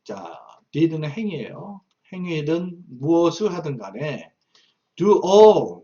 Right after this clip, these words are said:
in the name of the Lord Jesus, 자, 주 예수의 이름으로 하시오. Giving thanks, 감사를 드리면서 through him to God the Father, 즉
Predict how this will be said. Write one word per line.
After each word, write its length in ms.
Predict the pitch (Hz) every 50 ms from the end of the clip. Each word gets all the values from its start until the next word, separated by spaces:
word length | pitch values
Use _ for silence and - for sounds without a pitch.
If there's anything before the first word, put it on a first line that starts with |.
| _ 135
in 100 | 135 143
the 100 | 151 139
name 260 | 139 139 160 175 175
of 180 | 165 151 147 139
the 100 | 143 139
Lord 300 | 135 139 156 151 143 -
Jesus, 640 | - 160 156 160 - - - - - - - - _ _ _ _
자, 520 | - - - - - - - - - - _ _ _ _ _ _ _ _
주 260 | - - 143 143 139 120
예수의 540 | 117 120 139 151 151 143 - 185 175 175 170 147
이름으로 720 | 127 127 131 127 123 120 123 143 165 180 190 190 196 - _ _ _ _ _
하시오. 680 | - 185 175 - - 135 - - - - 143 147 151 _ _ _ _ _ _ _ _ _ _
Giving 340 | 147 160 147 175 165 165
thanks, 640 | 143 - - 185 170 143 110 - - - - - _ _
감사를 640 | - - 127 131 135 143 139 135 160 165 170 185 180
드리면서 840 | - 131 120 110 107 98 90 90 - 123 127 120 107 - - - _ _ _ _ _ _ _ _
through 420 | _ - 165 175 175 170 165 143 180
him 320 | 185 190 190 185 - - _
to 180 | - 147 147
God 480 | 139 139 139 139 143 139 143 143 147 143 - _ _ _ _ _ _
the 120 | 117 113
Father, 420 | - 127 120 113 107 95 - - _ _ _ _ _ _ _
즉 400 | - 143 165 180 - - -